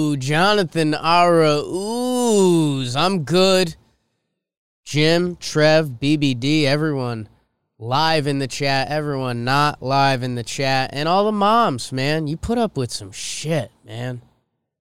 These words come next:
So I appreciate you every day. Uh, I'm good. I'm good.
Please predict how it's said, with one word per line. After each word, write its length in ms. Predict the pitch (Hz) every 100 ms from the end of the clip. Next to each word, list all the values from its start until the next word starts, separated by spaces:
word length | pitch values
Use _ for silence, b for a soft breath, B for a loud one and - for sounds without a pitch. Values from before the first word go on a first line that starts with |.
| _
So 160 | _ -
I 80 | 123
appreciate 600 | 123 151 151 - 131 123
you 260 | 120 120 117
every 340 | 127 120 123
day. 360 | 110 120 120 117 b b b b
Uh, 280 | 143 156 156
I'm 220 | 156 202
good. 340 | 170 196 202 175 _ _ _ _ _ _ -
I'm 160 | 151
good. 320 | 139 160 170